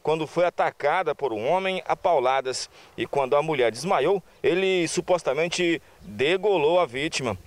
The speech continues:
Agora a Polícia Civil segue nas investigações para desvendar o motivo do crime e também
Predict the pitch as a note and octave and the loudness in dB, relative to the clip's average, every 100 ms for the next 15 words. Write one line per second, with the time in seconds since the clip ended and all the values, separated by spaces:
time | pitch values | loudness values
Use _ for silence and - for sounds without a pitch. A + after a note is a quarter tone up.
0 | - - - G2+ A2 E3+ G3 - D3+ E3+ | -20 -10 -4 0 2 2 2 -2 -4 -4
1 | - A#2 A#2 F#3+ F#3+ - - - E3 F3 | -6 -6 -2 -2 -2 -8 -8 0 2 2
2 | E3+ E3 D3 D3 G3 G3 D3+ D#3 F3+ F#3+ | 0 0 0 -4 0 0 2 0 0 0
3 | - - - - F3+ D#3+ G#3+ G3 C3+ A#2+ | -4 -6 -10 -2 -2 -2 -2 -2 -2 0
4 | E3+ E3 - - F#3+ A#3+ F3+ F#3+ D#3 B2+ | 0 -2 -12 -8 -2 -2 -2 -4 -4 -4
5 | - F#3 A#3 G#3+ - - D4+ A3 D#3+ E3+ | -2 -2 0 -2 -6 -12 -2 -2 2 2
6 | F3+ F3 | 2 -2